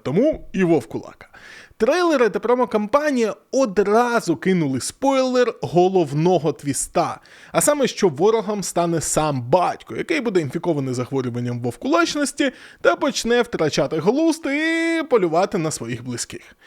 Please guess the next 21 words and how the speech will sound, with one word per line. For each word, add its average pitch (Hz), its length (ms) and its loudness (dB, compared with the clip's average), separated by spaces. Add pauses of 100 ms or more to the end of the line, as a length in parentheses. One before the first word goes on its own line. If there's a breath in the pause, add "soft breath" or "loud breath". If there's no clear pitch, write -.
(240 loud breath)
Ну 311 140 4
і 311 80 2
після 247 320 0
цього 294 420 0
у 233 120 -6
другій 190 440 -2
половині 156 420 -4
фільму 294 540 2
матері 143 720 0
у 165 140 -2
виконанні 147 600 0
Джулі 127 540 -2
Гарнер, 190 580 2 (400 loud breath)
яку 196 800 2
я 120 220 -6
не 120 100 -10
сильно 151 300 -4
люблю, 320 300 0
ну 277 160 0
то 226 140 0
таке, 220 260 -2